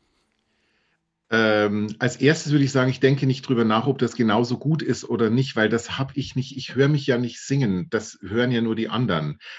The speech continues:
Also diese C-D-Qualitäten, wo s-, Stimme und Orchester zusammenfließen, das hören ja nur die, die draußen vorm Orchester sitzen. Auf der Bühne hört sich das ganz anders an. Ähm, dass man nur so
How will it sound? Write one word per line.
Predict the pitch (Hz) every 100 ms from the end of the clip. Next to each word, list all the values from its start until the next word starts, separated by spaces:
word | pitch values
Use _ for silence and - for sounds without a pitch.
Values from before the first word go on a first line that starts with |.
| -
Also | 104 107
diese | 107 107 117
C-D-Qualitäten, | - 107 123 135 117 110 113 110 110 113 120 110
wo | 113
s-, | 104 - - -
Stimme | - - 135 165 151
und | 110
Orchester | 104 - 135 135 123
zusammenfließen, | - 110 107 131 143 135 113 120 135 - 98 85 - - -
das | 107 98
hören | 104 123
ja | 123
nur | 117 107
die, | 117
die | 139 131
draußen | - 101 117 127
vorm | 117 113
Orchester | 104 120 147 -
sitzen. | 90 92 - 107
Auf | 87
der | 95
Bühne | 78 110 139
hört | 98 87
sich | 87
das | 85 -
ganz | 87 85
anders | 90 90 85 -
an. | 85 76 - - - - -
Ähm, | 92 95 98 98
dass | 98 - 110
man | 101
nur | 101 98
so | 98 92